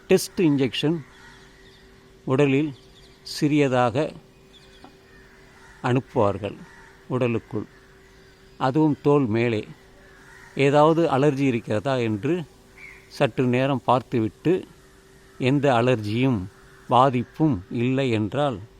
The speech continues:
அந்த இன்ஜெக்ஷனை அவர்கள் உடலில் செலுத்தி விடுவார்கள். மிக மிக முக்கியமான உ-, உபயோகமான அந்த இன்ஜெக்ஷன்.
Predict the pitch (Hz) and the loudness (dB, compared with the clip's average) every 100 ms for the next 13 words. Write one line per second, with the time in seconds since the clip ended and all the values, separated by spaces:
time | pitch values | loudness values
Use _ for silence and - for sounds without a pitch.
0 | - - - - - - - - - 160 | -20 -20 -20 -20 -20 -20 -20 -20 -2 2
1 | 175 143 131 131 - 120 127 139 - - | 4 4 2 0 -2 -2 -2 -4 -12 -20
2 | - - 120 107 131 151 - - 123 117 | -12 -4 -2 -2 -4 -6 -10 -4 0 0
3 | 135 156 - 135 - 117 92 87 92 - | -2 -4 -4 -2 -2 -2 -2 -4 -6 -6
4 | - - - - - - - - - 131 | -14 -20 -20 -20 -20 -20 -20 -16 -4 2
5 | 151 139 139 156 120 110 147 139 131 131 | 4 4 2 2 0 -2 -2 0 0 0
6 | 131 156 - - - - - _ - - | 0 0 -2 -8 -20 -20 -20 _ -20 -20
7 | - 151 131 - 135 151 151 147 135 151 | -12 -8 -8 -4 0 4 4 4 2 2
8 | 120 123 123 185 - - - - - - | 2 2 2 0 -2 -12 -20 -20 -20 -20
9 | - - 123 120 120 127 160 135 - - | -20 -4 -2 0 0 -2 -4 -6 -18 -10
10 | - 117 107 104 - - 123 | -4 -2 0 -2 -4 -6 -4